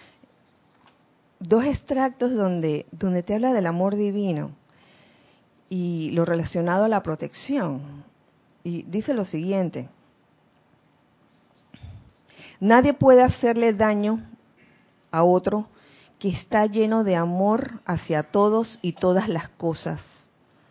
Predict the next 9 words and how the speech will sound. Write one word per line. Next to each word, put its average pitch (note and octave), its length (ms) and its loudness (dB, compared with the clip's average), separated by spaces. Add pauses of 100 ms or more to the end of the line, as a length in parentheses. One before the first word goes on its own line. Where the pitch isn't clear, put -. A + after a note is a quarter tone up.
(420)
porque F3+ 320 0
la E3+ 180 2
conciencia A#3+ 880 0
de G#3 120 2
la F3 80 2
actividad F3 720 0
del F#3 220 0
amor F#3 340 0
divino G3 600 -2